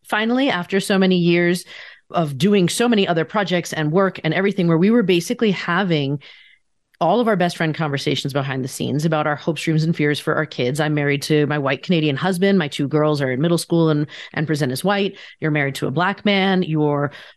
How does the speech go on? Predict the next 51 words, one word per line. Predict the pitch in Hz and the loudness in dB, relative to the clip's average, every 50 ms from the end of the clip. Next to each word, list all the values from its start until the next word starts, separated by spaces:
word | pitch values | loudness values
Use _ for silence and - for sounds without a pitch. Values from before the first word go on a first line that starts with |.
| _ _ | _ _
very | - 160 156 165 139 151 180 190 185 | 0 2 2 2 4 2 2 2 2
multiracial | 175 156 147 156 147 143 143 - 147 143 | 0 -2 -2 -2 -4 -2 -2 -2 -2 0
black, | 135 151 143 143 | 0 -2 -2 -2
Japanese, | - 151 139 139 - 143 143 131 | -4 -4 -4 -4 -2 -4 -2 -2
and | 147 139 139 | -2 -2 -2
white | 135 123 123 - | -2 -4 -4 0
boys | 208 226 226 226 226 180 | 0 2 4 4 2 2
are | 180 | 0
seen | 160 - 165 156 156 | -2 -2 -2 0 0
by | 151 139 | 0 -2
the | 143 135 | -2 -2
world | 139 139 139 135 | -4 -4 -6 -6
as | 127 127 | -8 -6
black. | - 160 190 185 180 185 - - | -2 -2 0 0 -2 -2 -4 -2
And | - 175 180 | 0 2 2
we | 202 | 4
were | 202 202 202 202 196 - - - _ _ - - | 4 4 2 0 -2 -6 -12 -20 _ _ -2 2
really | 196 247 269 285 196 | 2 4 4 2 0
talking | - - - 160 160 180 - 269 277 285 302 - - | -2 -4 -2 -2 -2 0 2 2 4 4 2 2 0
about | 175 170 156 139 160 160 160 165 160 156 156 156 - _ _ _ _ _ _ _ _ - | -2 -2 0 0 -2 0 0 0 0 0 -2 -2 -6 _ _ _ _ _ _ _ _ -8
your | 165 151 185 226 294 294 | -4 0 2 2 2 2
worries, | 226 196 233 320 403 262 - - - - - - _ _ _ - | 2 2 2 4 4 2 0 -2 -8 -16 -16 -18 _ _ _ -4
about | 175 180 185 190 180 160 | -2 0 2 0 2 2
your | 170 208 247 | 2 2 2
boys | 208 214 220 208 202 202 196 175 170 - _ _ _ _ _ _ _ _ - | 4 2 2 4 4 2 2 0 -2 -10 _ _ _ _ _ _ _ _ -4
leaving | - 170 202 202 226 220 | 0 0 2 2 2 2
the | 214 | 2
house | 175 175 160 165 160 - 135 | 0 0 -2 -2 -2 -2 0
and | 160 165 | 0 2
not | 165 160 - - | 2 0 -2 -4
coming | - 165 170 | -2 -2 -2
home | 165 143 156 151 143 139 139 | 0 0 0 0 0 0 -2
based | 135 135 143 - | -2 -4 -4 -2
solely | - 143 143 139 135 127 - _ _ _ _ - | -2 0 0 0 -2 -2 -6 _ _ _ _ -6
on | 151 147 | -4 -4
the | 139 135 | -4 -4
color | - 147 135 131 | -4 -4 -6 -6
of | 127 | -6
their | 135 135 | -8 -10
skin. | - - - - 127 - _ _ _ _ _ - | -10 -10 -12 -12 -14 -16 _ _ _ _ _ -4
And, | 180 180 180 175 170 165 165 160 160 - - _ _ _ _ _ - | -2 -2 0 0 0 0 0 -2 -2 -4 -8 _ _ _ _ _ -16
you | - - | -10 -8
know, | 143 - 117 - _ - | -8 -8 -10 -12 _ -8
then | 143 156 143 | -4 -2 0
we | 151 143 - - - | 0 -2 -2 -4 -6
went | 147 135 123 | -6 -4 -6
and | - | -6
talked | - - 131 127 - | -6 -4 -6 -4 -4
about | 139 139 131 131 | -4 -4 -4 -4
how | 131 131 123 | -4 -4 -4
my | 123 117 | -6 -8